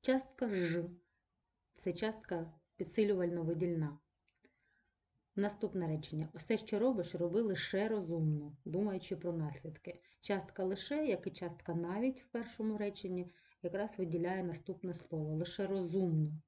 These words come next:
для того, щоб не було катастрофічних наслідків. І четверте речення.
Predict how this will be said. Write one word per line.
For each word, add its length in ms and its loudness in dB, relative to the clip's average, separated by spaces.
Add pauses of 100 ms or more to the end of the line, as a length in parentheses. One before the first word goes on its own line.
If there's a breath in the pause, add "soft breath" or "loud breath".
(220)
для 80 0
того, 240 0
щоб 240 -6
не 80 0
було 200 0
катастрофічних 920 -6
наслідків. 560 -10 (540 loud breath)
І 100 0
четверте 520 -2
речення. 440 0